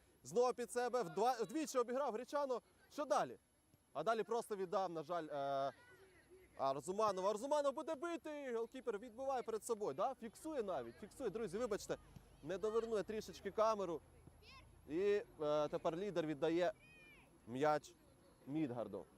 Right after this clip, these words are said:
Мікель Арзуманов зараз. Гордієнко зараз відчув цей епізод. Як, як просто, як потрібно. Арзуманов знову проходить.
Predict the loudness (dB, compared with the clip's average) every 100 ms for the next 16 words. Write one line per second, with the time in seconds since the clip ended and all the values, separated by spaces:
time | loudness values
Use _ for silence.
0 | -20 -20 -12 -6 0 2 2 0 0 0
1 | 0 -2 -2 -4 -4 -10 -14 -18 -20 -20
2 | -20 -20 -20 -20 -20 -20 -20 -20 -20 -20
3 | -20 -20 -20 -20 -20 -20 -20 -20 -20 -18
4 | -16 -16 -18 -18 -18 -14 -10 -10 -10 -10
5 | 2 4 4 6 6 6 4 2 4 2
6 | 2 -2 -4 -2 -2 0 0 0 -2 2
7 | 2 2 -2 -20 -20 -6 0 0 -2 -4
8 | -4 -4 -6 -6 -4 -6 -4 -4 -2 -2
9 | -4 -8 -12 -20 -20 -20 -20 -20 -20 -20
10 | -20 -20 -20 -20 -20 -20 -20 -20 -20 -20
11 | -20 -20 -20 -20 -20 -20 -20 -20 -20 -20
12 | -20 -20 -20 -20 -20 -20 -20 -20 -20 -20
13 | -20 -20 -20 -20 -8 0 2 4 4 6
14 | 6 4 4 4 4 4 2 4 4 4